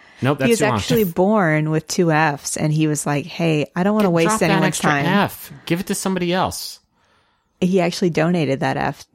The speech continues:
Speaker 1: My name is Dave Vid.
Speaker 2: <laughs>
Speaker 1: Jeff gave me his V, his F, and it's great. Dave Vid? David? No, no, no. No, no, no, no.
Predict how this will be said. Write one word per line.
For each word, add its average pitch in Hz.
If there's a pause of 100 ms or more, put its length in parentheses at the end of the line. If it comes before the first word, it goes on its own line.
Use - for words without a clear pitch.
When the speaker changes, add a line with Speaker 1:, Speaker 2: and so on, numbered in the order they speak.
(100)
Speaker 1:
My 120
name 156
is 123
Dave 123
Vid. 92 (440)
Speaker 2:
<laughs> -
Speaker 1:
Jeff 131
gave 110
me 104
his 92
V, 104
his 98
F, 101
and 101
it's -
great. 90 (1040)
Dave 131
Vid? 123 (640)
David? 175 (1040)
No, 104
no, 87
no. 202
No, 131
no, 127
no, 101
no. 78